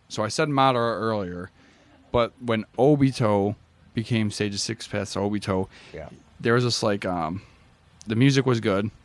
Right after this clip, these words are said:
Speaker 1: from off the top of my head of what I can remember, but there was this, like, it's like he had, like, this, like,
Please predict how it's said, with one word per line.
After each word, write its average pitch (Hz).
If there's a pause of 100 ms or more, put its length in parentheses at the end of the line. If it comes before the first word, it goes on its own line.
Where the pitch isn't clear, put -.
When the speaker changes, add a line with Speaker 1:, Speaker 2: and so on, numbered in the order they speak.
(220)
Speaker 1:
from 104
off 104
the -
top 104
of 104
my 98
head 101
of 98
what 95
I 90
can 90
remember, 98 (640)
but 110
there 113
was 113
this, 107
like, 98 (1900)
it's -
like 170
he -
had, 151
like, 131
this, 113
like, 104